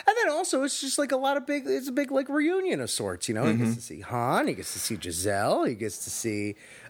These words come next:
Speaker 1: uh, uh, Leo and, um,
Speaker 2: Santos.
Speaker 1: Santos. Uh, he gets to meet Roman and Tej for the first time. Like, he's, he's back with Vince, and he sees that Vince is doing all right. He's kinda matured a little bit.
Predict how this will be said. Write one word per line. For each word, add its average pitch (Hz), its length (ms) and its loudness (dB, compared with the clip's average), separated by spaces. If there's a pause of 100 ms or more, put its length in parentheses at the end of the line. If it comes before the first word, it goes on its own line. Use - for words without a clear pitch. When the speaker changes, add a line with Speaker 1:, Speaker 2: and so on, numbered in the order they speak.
Speaker 1:
uh, 104 440 2
uh, 107 320 0
Leo 127 440 2
and, 110 320 -2
um, 101 540 -2 (100)
Speaker 2:
Santos. 101 640 2 (220)
Speaker 1:
Santos. 120 720 0 (400)
Uh, 120 160 2
he 160 100 2
gets 147 220 0
to 151 60 2
meet 151 160 2
Roman 139 360 2
and 127 100 -4
Tej 117 280 0
for - 180 0
the 127 100 0
first 120 400 -2
time. 143 580 0
Like, 226 360 -2 (240)
he's, 214 260 2
he's 185 400 0
back 175 460 0
with 190 120 2
Vince, 175 500 0
and 196 120 2
he 175 80 0
sees 180 280 0
that 165 140 2
Vince 180 280 0
is 226 100 -4
doing 226 220 2
all 196 80 4
right. 196 140 2
He's 349 120 -2
kinda 151 220 0
matured 147 360 0
a 165 60 2
little 170 240 0
bit. 226 340 0